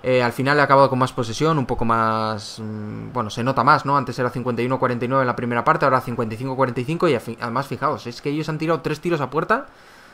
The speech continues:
los tres han, han ido entre los tres palos y, y han metido un gol, un golazo, la verdad, auténtico.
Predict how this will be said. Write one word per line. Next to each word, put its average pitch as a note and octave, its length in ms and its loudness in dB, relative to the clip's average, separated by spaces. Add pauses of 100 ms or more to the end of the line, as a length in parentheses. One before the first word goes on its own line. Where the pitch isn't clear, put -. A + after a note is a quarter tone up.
(160)
los B2+ 240 -4
tres F#3+ 240 4
han, D3+ 260 2
han D3 140 0
ido D#3+ 140 2
entre C3+ 160 0
los A#2+ 100 -4
tres D3 160 0
palos F#3+ 400 4 (720)
y, A#2+ 920 0
y C3 120 -2
han C#3+ 80 0
metido E3+ 240 2
un B2 80 -2
gol, C#3+ 140 4
un A#2 120 -2
golazo, A2+ 460 0
la A2+ 100 -2
verdad, A2 280 -2
auténtico. E3 680 -2